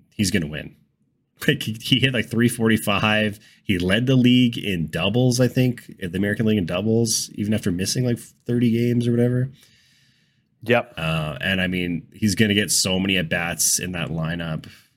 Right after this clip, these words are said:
Speaker 1: 'cause everybody just smashes the ball, and they're gonna be scoring, like, eight runs a game. So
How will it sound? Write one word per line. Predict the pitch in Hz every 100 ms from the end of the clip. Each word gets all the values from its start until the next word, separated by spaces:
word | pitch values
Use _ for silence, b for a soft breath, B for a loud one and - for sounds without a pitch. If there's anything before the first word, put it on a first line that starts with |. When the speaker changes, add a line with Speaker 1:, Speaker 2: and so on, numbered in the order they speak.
| b -
Speaker 1:
'cause | 85 80 -
everybody | 80 80 78 80
just | 78 80 - _ _
smashes | - - - 80 - 78
the | 76
ball, | 78 78 76
and | 76
they're | 78
gonna | 78 71 -
be | 76
scoring, | - - 76 76
like, | 76 -
eight | - -
runs | 71 71
a | 78
game. | 71 76 76
So | _